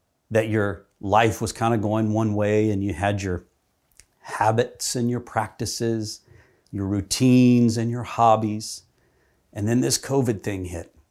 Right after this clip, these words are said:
and the world just kinda came to a screeching halt. It was a lot like that little video thing that you just saw or what, you know, we grew up on a little bit when our T V would kinda,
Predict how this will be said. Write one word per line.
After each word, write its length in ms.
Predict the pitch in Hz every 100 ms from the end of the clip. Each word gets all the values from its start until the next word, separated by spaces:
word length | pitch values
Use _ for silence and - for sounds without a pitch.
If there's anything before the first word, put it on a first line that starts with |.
| _ _ _ _ _ _ _ -
and 160 | 107 104
the 60 |
world 560 | 104 120 170 151 113 95
just 240 | 113 98
kinda 260 | - 131 107
came 300 | - 127 120
to 180 | - 110
a 120 | 98 - _ _ -
screeching 800 | - - - 139 147 143 123
halt. 440 | 101 117 117 - - _ _ _ _ _ _ _
It 60 | -
was 120 | 110
a 40 | 113
lot 220 | 120 120
like 220 | 107 107
that 160 | 113 117
little 300 | 110 107 - - - -
video 360 | 113 113 110
thing 280 | 101 110 110
that 180 | 98 -
you 60 |
just 300 | 104 107 98
saw 300 | - 120 117
or 180 | 120 107
what, 300 | 101 110 110
you 80 | 123
know, 100 | 104
we 120 | 101
grew 320 | 101 98 117 117
up 180 | 120
on 240 | 117 113 113
a 60 |
little 180 | 107 113
bit 300 | 101 110 113
when 240 | 101 95 92 - -
our 120 | -
T 220 | 92 - 117
V 160 | 120
would 160 | 113 104
kinda, 380 | - 104 92